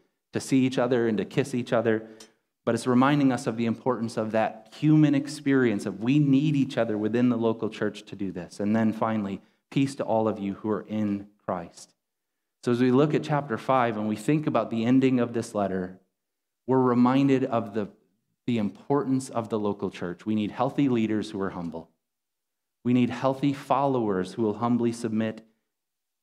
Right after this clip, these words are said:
to the eldership. We need all of us to clothe ourselves with humility and trust that God is able to care for us. And we need to have this human experience of sharing life together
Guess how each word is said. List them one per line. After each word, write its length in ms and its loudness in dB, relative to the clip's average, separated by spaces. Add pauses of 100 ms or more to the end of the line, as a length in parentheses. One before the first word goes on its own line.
(140)
to 100 -4
the 100 2
eldership. 640 -4 (920)
We 120 2
need 180 6
all 260 6
of 120 2
us 160 0
to 100 -4
clothe 300 0
ourselves 420 0
with 160 -4
humility 600 -2 (300)
and 140 -6
trust 320 -4 (220)
that 180 -4
God 260 2
is 120 -4
able 240 0
to 100 -8
care 240 -4
for 240 -4
us. 320 -12 (1500)
And 160 0
we 80 2
need 180 4
to 80 0
have 240 -2
this 200 -4
human 340 4
experience 680 -2
of 120 -10
sharing 400 -2
life 240 -4
together 520 -8